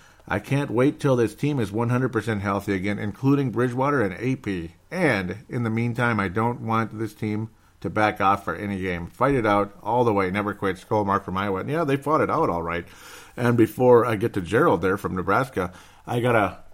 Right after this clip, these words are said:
go back to Mad Martin a bit. Yeah, he did mention A P. I apologize. Not sure how much he would help with the O-line. I,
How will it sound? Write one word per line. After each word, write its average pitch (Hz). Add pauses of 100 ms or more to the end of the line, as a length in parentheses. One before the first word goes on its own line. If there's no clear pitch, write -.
go 123
back 120
to 107
Mad 107
Martin 127
a 101
bit. 98
Yeah, 113
he 127
did 165
mention 110
A 113
P. 123
I 95
apologize. 101
Not 131
sure 139
how 127
much 123
he 127
would 110
help 120
with 104
the 101
O-line. 107 (580)
I, 190